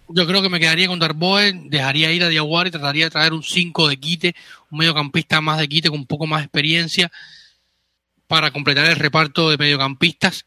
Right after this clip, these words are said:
Cristante no moverlo más, por favor, del medio del campo. Veretú, eh, Veretú, o sea, serían Veretú y Cristante, Villar y Darboe, quizás un cinco,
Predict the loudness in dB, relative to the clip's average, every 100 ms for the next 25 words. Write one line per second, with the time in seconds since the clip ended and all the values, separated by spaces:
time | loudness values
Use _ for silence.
0 | _ -4 -4 0 -2 2 0 0 -2 2
1 | 2 2 0 2 0 0 0 0 -2 -2
2 | 0 0 -2 0 0 0 0 -2 0 0
3 | 0 -6 -6 _ _ _ _ _ _ _
4 | _ _ -6 0 2 2 2 -2 0 -4
5 | _ _ _ -4 0 2 2 2 0 0
6 | -2 -6 -10 _ -20 -12 -4 0 0 -2
7 | -2 0 0 0 0 -2 -2 -2 0 -2
8 | 2 0 0 0 -2 -4 -20 -20 _ -4
9 | 0 2 4 4 2 2 2 2 0 0
10 | 0 0 0 2 2 2 0 -2